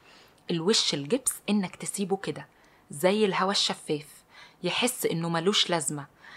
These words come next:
ساعتها انت علمت فيه علامة ممكن تهده مدة عن إنه يكسر غيرك بعدك. ما يهدش اللعيب إلا الوش الجبس.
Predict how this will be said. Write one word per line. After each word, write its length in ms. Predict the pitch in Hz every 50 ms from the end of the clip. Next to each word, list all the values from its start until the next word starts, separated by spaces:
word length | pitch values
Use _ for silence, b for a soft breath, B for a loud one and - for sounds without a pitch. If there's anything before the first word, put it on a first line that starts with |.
| B B B
ساعتها 640 | - - - 202 175 185 233 233 - 254 277 285 - - -
انت 200 | 180 170 - 185
علمت 520 | 160 160 165 160 170 196 254 269 247 196
فيه 220 | 190 - 247 240 226
علامة 440 | 180 175 170 190 220 247 254 254
ممكن 460 | 220 196 233 254 247 - - 180 165 -
تهده 420 | 175 165 214 247 220 185 - 190
مدة 420 | 185 196 269 269 185 - 160 143 - -
عن 120 | 151 160 165
إنه 260 | - 170 165 165 175
يكسر 320 | 233 247 - - 175 160
غيرك 340 | 156 160 202 208 185 - -
بعدك. 380 | 156 131 139 - - - - - B B B B B B B B _ -
ما 80 | 165
يهدش 480 | 156 156 156 208 226 202 190 185 - -
اللعيب 520 | 175 160 165 165 156 160 208 262 294 - - - -
إلا 160 | 165 151 165
الوش 320 | 156 156 180 233 - - -
الجبس. 500 | 151 143 - - - - - - -